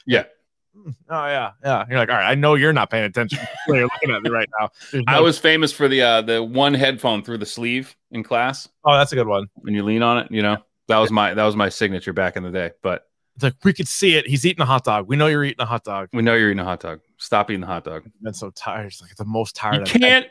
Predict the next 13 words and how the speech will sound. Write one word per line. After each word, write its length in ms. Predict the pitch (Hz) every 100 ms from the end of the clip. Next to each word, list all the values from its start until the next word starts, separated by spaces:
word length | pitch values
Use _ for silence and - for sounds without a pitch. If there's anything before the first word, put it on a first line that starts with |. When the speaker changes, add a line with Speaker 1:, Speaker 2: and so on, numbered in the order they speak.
| _
Speaker 2:
my 100 | -
entire 280 | - 110 98
life. 140 | 98 98
Speaker 1:
skip 240 | 101 - _ _ _ -
lunch. 640 | 135 170 127 110 - - - - 539 480 453 1047 - - _ _ _ _ _ _
<laughs> 0 | 254 - -
Speaker 2:
A 760 | 170 - - - - - 415 320
hot 280 | - 151 -
dog 220 | 139 120
and 140 | 233
shoved 400 | - - 196 180
out 160 | 151 113
his 240 | 165 160